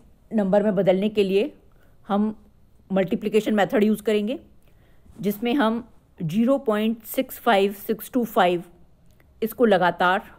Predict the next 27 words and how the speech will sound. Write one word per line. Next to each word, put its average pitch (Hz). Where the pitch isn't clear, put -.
दो 202
से 208
मल्टीप्लाई 180
करेंगे। 147
तो 190
ज़ीरो 226
पॉइंट 233
सिक्स -
फ़ाइव 214
सिक्स 220
टू 262
फ़ाइव 202
इसको 214
टू 240
से 247
मल्टीप्लाई 196
करने 190
पर 202
जो 165
हमें 196
डिजिट्स 196
प्राप्त 190
होंगे 190
वो 190
हैं 190
वन 185
पॉइंट 190